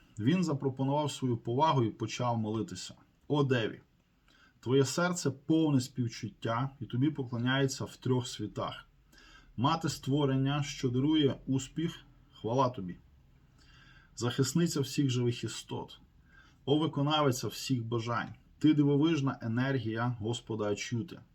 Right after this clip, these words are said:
який підтримує всі три світи. Ти верховна богиня, о захисниця відданих, хвала тобі, о Деві. Саме ти виконуєш бажання відданих, саме ти втягуєш їх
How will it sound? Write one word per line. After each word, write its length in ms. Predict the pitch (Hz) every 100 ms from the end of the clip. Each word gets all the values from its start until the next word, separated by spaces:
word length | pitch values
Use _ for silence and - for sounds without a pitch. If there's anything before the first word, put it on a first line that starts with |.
| _ -
який 420 | 98 113 - 160
підтримує 680 | - 113 - 139 156 151 107
всі 340 | 101 - - 143
три 220 | 123 113
світи. 460 | - 98 - 85 - _ _ _ _ - - _
Ти 100 | -
верховна 480 | 139 139 - 175 175
богиня, 520 | 143 131 135 127 - - -
о 100 | 117
захисниця 760 | 127 - 123 - 156 147 135
відданих, 540 | 110 127 117 95 60 - - _
хвала 420 | - 113 127 143
тобі, 320 | 143 123 110 -
о 120 | 107
Деві. 440 | 101 107 104 - - _ - _
Саме 380 | - - 135 131
ти 180 | - 165
виконуєш 480 | 160 - 123 113
бажання 600 | 98 95 113 127 131 120
відданих, 440 | 110 123 95 69 - - _ _ - _
саме 380 | - 135 139 139
ти 300 | - 165 156
втягуєш 800 | - - 135 135 120 107 -
їх 120 | 127